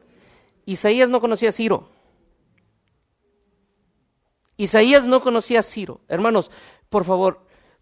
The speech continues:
piensen en esto. Yo puedo hablar, eh, no, no quiero hablar de política, iba a decir, pero no. Puedo decir que me imagino quién será el preside-, el próximo presidente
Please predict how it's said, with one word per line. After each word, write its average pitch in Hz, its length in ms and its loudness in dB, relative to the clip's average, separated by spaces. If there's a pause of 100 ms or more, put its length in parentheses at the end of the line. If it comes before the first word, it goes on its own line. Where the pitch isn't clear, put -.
(140)
piensen 226 340 2
en 196 120 -2
esto. - 280 -8 (1800)
Yo 190 240 -4
puedo 233 200 2
hablar, 208 560 4 (1040)
eh, 131 500 -6 (1000)
no, 139 160 -6
no 135 140 -12
quiero 139 160 -10
hablar 120 180 -10 (220)
de 156 100 -4
política, 147 460 -12
iba 139 100 -6
a 135 60 -4
decir, 117 200 -12
pero 127 200 -8
no. 131 140 -6 (1200)
Puedo 302 240 4
decir 269 500 2
que 196 1120 2 (2000)
me 190 120 -2
imagino 240 460 2
quién - 180 0
será 233 220 4
el 226 100 -2
preside-, 214 380 -2
el 170 100 -4
próximo 220 380 -2
presidente 165 680 -6